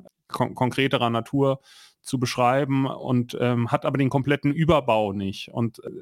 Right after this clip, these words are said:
es gibt halt eher einfach deshalb diese Anforderungspyramide, die aus drei Ebenen besteht und ganz oben steht die Vision, dann kommen Geschäftsanforderungen, also, also wirklich Business Requirements und erst dann kommen die Lösungsanforderungen. Und ich glaube, man muss sich da wirklich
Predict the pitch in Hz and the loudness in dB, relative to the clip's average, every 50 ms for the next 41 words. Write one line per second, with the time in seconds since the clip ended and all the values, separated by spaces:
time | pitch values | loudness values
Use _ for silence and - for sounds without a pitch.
0 | - - - 127 - - 147 - - 139 131 139 135 127 131 135 - 139 135 - | -12 -10 -10 -10 -4 -4 -2 0 0 0 0 0 -2 -2 -2 -2 -2 -4 -4 -4
1 | 139 - - 127 - - 110 131 117 135 185 - - 185 185 175 170 170 - - | -6 -6 -6 -10 -6 -2 0 2 2 2 2 2 2 2 4 4 2 0 -2 -2
2 | - - 160 156 151 147 151 151 151 151 143 147 143 - - - - - - - | 0 2 2 4 4 4 4 4 2 4 4 2 0 0 -4 -14 -20 -20 -20 -20
3 | _ _ - 135 131 123 - - - 123 123 131 131 - 127 131 135 143 139 131 | _ _ 0 0 2 0 -2 0 0 0 2 2 0 0 0 0 2 2 2 2
4 | 135 127 127 - - 135 135 135 131 123 123 120 120 - - - 131 135 120 - | 2 2 0 -2 0 0 0 0 2 0 0 0 -2 -2 -4 -2 0 0 0 -2
5 | - 131 123 117 - 113 110 117 110 117 139 151 160 175 175 175 160 151 139 - | -2 -2 -2 0 0 0 0 0 2 4 4 6 6 4 4 2 0 -2 -4 -4
6 | 127 135 - - - 127 127 123 123 120 120 - 156 175 - - 156 160 151 - | -4 -4 -2 -2 -2 0 0 0 0 0 0 0 -2 -2 -2 -2 -4 -4 -2 0
7 | 156 156 156 151 151 143 151 151 151 151 147 139 120 123 131 117 - - 123 127 | 0 0 2 0 0 0 0 0 2 0 0 0 -2 -2 -2 -2 -4 -8 -10 -10
8 | 123 117 117 _ 120 123 135 135 139 120 - _ 147 143 - 147 123 127 127 - | -10 -10 -10 _ -4 -4 -2 -2 -2 -4 0 _ -2 0 0 -2 0 0 -2 -4
9 | - - 135 135 143 151 156 151 147 147 - - - - - - - - - _ | 0 0 2 2 4 2 2 2 2 0 -2 -6 -14 -20 -20 -20 -20 -20 -18 _
10 | - 127 120 120 117 - - 131 127 139 151 - - - 139 135 135 127 120 117 | 0 0 2 2 0 0 2 2 2 2 0 0 0 -2 0 2 2 2 2 2
11 | 120 120 127 127 135 127 113 - - 107 110 107 - - 107 101 104 104 104 101 | 4 4 2 4 2 2 0 0 -2 -2 -2 -2 -2 -2 0 0 2 2 0 -2
12 | - 107 107 107 104 107 104 104 110 104 - - - - - 120 - - 131 135 | 0 0 0 0 0 0 0 0 -2 -2 -4 -6 -12 -8 -8 -8 -2 0 2 2
13 | 135 123 127 127 135 135 - 131 - 131 120 127 139 - 139 123 - - - - | 4 4 2 2 0 -2 -4 -2 0 0 2 2 0 0 -2 -4 -4 -8 -12 -14
14 | - | -16